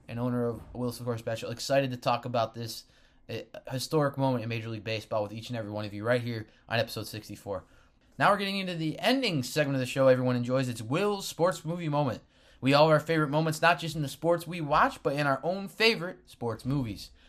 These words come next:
This segment gives myself, my guest co-hosts, and our listeners at home a chance to pick their favorite moment from their favorite sports movie and compare it to modern-day sports. Listeners can hop onto the podcast Facebook profile and Twitter page, both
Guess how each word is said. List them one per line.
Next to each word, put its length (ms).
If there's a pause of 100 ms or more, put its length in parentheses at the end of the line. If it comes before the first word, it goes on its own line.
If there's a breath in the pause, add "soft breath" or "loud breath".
This 160
segment 380
gives 160
myself, 560
my 100
guest 280
co-hosts, 340
and 100
our 100
listeners 480
at 60
home 300 (260 soft breath)
a 60
chance 220
to 40
pick 160
their 160
favorite 340
moment 320
from 120
their 100
favorite 320
sports 320
movie 260
and 140
compare 320
it 80
to 100
modern-day 560
sports. 540 (340 loud breath)
Listeners 460
can 120
hop 220
onto 140
the 60
podcast 480
Facebook 440
profile 580
and 120
Twitter 240
page, 320
both 260